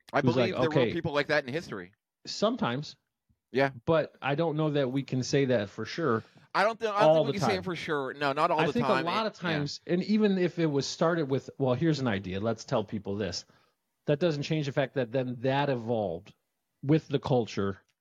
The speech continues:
Speaker 2: and
Speaker 1: Sure.
Speaker 2: changed without a conscious guide, right?
Speaker 1: Yeah. Oh, yeah.
Speaker 2: So
Speaker 1: Absolutely.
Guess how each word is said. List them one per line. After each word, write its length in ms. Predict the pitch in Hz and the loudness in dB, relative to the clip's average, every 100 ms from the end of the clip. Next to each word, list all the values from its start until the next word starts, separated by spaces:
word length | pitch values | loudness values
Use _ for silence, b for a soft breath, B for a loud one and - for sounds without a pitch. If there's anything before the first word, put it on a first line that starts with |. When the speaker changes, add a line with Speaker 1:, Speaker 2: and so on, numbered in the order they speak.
| - - | -20 -6
Speaker 2:
and 80 | 127 | 0
Speaker 1:
Sure. 160 | 110 92 | 2 2
Speaker 2:
changed 480 | 143 131 110 - - _ | 0 0 -4 -8 -16 _
without 400 | 127 139 151 170 | -2 0 0 -2
a 40 | |
conscious 520 | - 131 117 - 98 - | -4 -6 -6 -6 -10 -4
guide, 440 | 107 90 85 - _ _ _ _ 104 | -2 -2 -4 -10 _ _ _ _ -2
right? 320 | 117 120 - | 2 2 -2
Speaker 1:
Yeah. 300 | 135 156 104 - 135 | 0 0 0 -6 -6
Oh, 140 | 180 | -4
yeah. 220 | 143 185 | 0 2
Speaker 2:
So 160 | 190 160 | 4 4
Speaker 1:
Absolutely. 420 | 147 139 160 101 | 4 2 0 -2